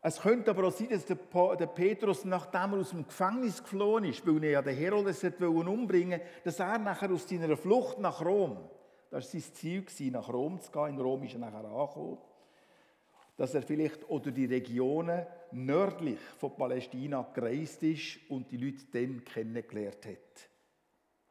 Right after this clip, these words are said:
oder besucht hat. Im Jahr vierundsechzig ist es zum Brand von Rom gekommen und etwa in dieser Zeit ist auch der Brief verfasst worden. Vielleicht kurz vorher,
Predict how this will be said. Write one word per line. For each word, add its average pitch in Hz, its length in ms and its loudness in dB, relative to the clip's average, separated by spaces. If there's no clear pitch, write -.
oder 98 200 -10
besucht - 540 -14
hat. 85 100 -12
Im 170 160 -2
Jahr 180 340 4
vierundsechzig 190 1080 0
ist 170 180 -4
es - 220 -10
zum 143 180 -2
Brand 143 440 0
von 143 220 -4
Rom 151 340 2
gekommen 190 420 0
und 151 400 2
etwa 170 260 0
in 165 60 0
dieser 180 360 2
Zeit 196 380 0
ist 156 160 -4
auch 156 80 -2
der 151 120 2
Brief 147 400 0
verfasst 127 520 0
worden. 117 220 0
Vielleicht 190 320 0
kurz 175 320 4
vorher, 214 760 -2